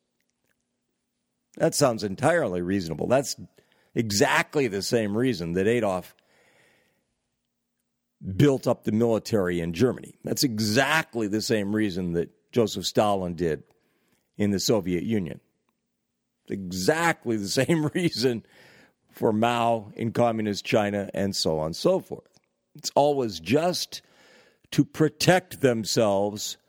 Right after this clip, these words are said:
from free,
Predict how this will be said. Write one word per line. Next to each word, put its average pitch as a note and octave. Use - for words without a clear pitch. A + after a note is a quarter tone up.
from B2
free, D#3